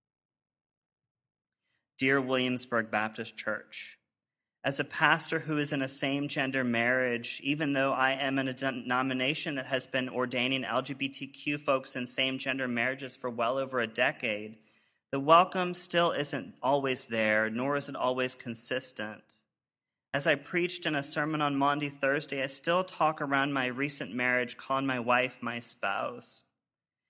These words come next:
because I'm expecting the gut punch that comes from being in a same-gender marriage and meeting Christians.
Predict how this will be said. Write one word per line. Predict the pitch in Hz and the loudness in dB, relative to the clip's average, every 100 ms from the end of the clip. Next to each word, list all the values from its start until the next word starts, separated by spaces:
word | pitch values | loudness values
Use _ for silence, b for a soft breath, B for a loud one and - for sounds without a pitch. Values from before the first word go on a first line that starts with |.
| _ - | _ -6
because | 165 - 180 | -4 0 2
I'm | 180 175 | 2 2
expecting | 165 - - 160 160 147 | 0 0 4 4 4 -2
the | 131 | -2
gut | 117 135 131 - | 0 2 0 -2
punch | - 131 139 | -4 -4 -4
that | 135 - | -10 -8
comes | - 143 147 147 | 0 2 2 -2
from | 135 120 | -2 -2
being | 127 131 | -2 -4
in | 127 123 | -2 -2
a | |
same-gender | 120 - 123 127 127 117 120 | -4 -2 -2 -2 -4 -4 -2
marriage | 117 113 120 123 120 | 0 2 2 0 -2
and | 117 | -6
meeting | 120 120 117 | -4 -4 -6
Christians. | - 123 - - 98 95 - - - | -4 -6 -4 -10 -10 -12 -20 -20 -20